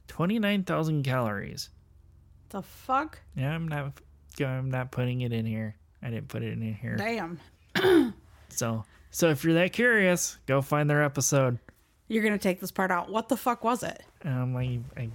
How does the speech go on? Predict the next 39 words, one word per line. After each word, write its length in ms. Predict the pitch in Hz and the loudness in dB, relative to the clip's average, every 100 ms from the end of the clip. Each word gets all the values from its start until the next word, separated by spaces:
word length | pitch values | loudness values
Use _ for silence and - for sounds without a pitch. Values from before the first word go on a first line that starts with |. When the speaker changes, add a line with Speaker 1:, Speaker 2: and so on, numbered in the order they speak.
| - | -6
Speaker 1:
give 100 | 120 | -4
me 140 | 117 | -2
a 60 | 117 | -2
signal 360 | - 131 123 113 | -4 -4 -6 -4
pause 240 | 123 120 | 0 0
and 100 | 117 | 0
I'll 60 | 110 | -2
tell 180 | 123 | -2
you 120 | 117 110 | 0 0
what 80 | |
it 80 | 107 | -2
was. 240 | 113 113 - | -2 -2 -4
Speaker 2:
Okay. 100 | 160 - - _ - | -8 -14 -20 _ -8
Speaker 1:
So 240 | - 254 233 - | 2 4 4 4
what 140 | 180 | 4
I 240 | 185 185 - | 2 -2 0
am 320 | 214 262 302 | 2 4 4
going 260 | 165 165 165 | 4 2 2
to 80 | 160 | 0
give 240 | 143 156 | 2 4
you 240 | 156 170 135 | 6 6 4
is 220 | 127 - | 2 -2
three 260 | 165 180 | 0 2
more 320 | 180 175 196 160 | 4 4 4 2
last 320 | 139 131 - | 0 -2 -2
meals 240 | 143 135 | 0 2
that 140 | 131 127 | 0 0
you 100 | 127 | 2
may 400 | 156 214 208 196 | 4 4 4 4
or 80 | |
may 240 | 175 160 160 | 2 2 0
not 200 | 139 123 | 0 -2
have 120 | 120 | -6
heard 240 | - - | -8 -10
of. 320 | - - - - - | -10 -12 -18 -20 -14
Speaker 2:
Okay. 260 | 294 320 330 - - - - - - - - - - | -6 -4 -4 -10 -20 -20 -20 -20 -20 -20 -20 -20 -10
Speaker 1:
I'm 80 | 151 | -8
not 120 | 110 | -8
sure. 240 | - 82 | -8 -6